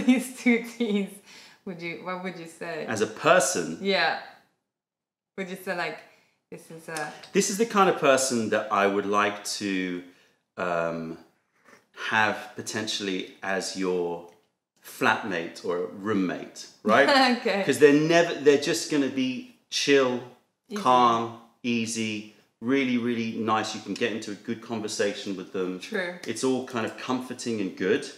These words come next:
Speaker 1: True.
Speaker 2: This one's a little bit wilder.
Speaker 1: <laughs> Yeah.
Speaker 2: Yeah?
Speaker 1: This is your party
Speaker 2: This is your
Speaker 1: person.
Speaker 2: party person, or this is somebody who's gonna be a little bit more of, uh,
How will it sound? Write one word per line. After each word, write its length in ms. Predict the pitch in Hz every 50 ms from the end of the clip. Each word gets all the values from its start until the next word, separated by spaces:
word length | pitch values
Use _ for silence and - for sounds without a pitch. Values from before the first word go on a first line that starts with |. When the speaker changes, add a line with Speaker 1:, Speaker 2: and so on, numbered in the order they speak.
| - _
Speaker 1:
True. 280 | - - - 170 135 113
Speaker 2:
This 220 | 143 170 170 - -
one's 200 | 190 185 175 165
a 60 | 165
little 220 | 165 196 220 220 208
bit 220 | - 185 147 135 113
wilder. 500 | 123 117 120 127 139 147 147 190 202 214 220
Speaker 1:
<laughs> 40 | 220 226 214 -
Yeah. 180 | 302 294 285 - - - - -
Speaker 2:
Yeah? 320 | - 135 143 151 170 185 196
Speaker 1:
This 120 | - 269 240
is 60 | 247
your 120 | 247 -
party 380 | - - 220 220 233 - - 269
Speaker 2:
This 160 | 147 175 175
is 160 | 233 220 220
your 100 | 220 208 -
Speaker 1:
person. 120 | - 226
Speaker 2:
party 300 | 165 160 156 147 - 151
person, 420 | 143 - 165 160 156 160 180 165
or 100 | 151 139 139
this 180 | 160 165 -
is 80 | 165 151
somebody 360 | - 180 165 156 151 143 143 139
who's 200 | 143 139 120 -
gonna 240 | 143 139 139 131
be 420 | 117 - 131 131 131 123 123 113 110
a 140 | 101 110 117
little 220 | 131 147 151 139
bit 200 | 131 139 131 120
more 340 | 127 127 131 131 131 127 123
of, 160 | 113 - -
uh, 460 | - 98 107 104 104 101 101 101 -